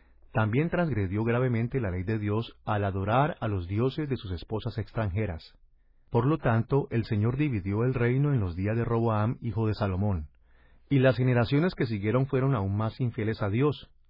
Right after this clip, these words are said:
de modo que con el tiempo, tanto Israel como Judá cayeron bajo el juicio de Dios y fueron expulsados de sus tierras.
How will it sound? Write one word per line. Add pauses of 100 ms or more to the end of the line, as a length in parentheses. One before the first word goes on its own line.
de
modo
que
con
el
tiempo, (240)
tanto
Israel
como
Judá
cayeron
bajo
el
juicio
de
Dios (300)
y
fueron
expulsados
de
sus
tierras.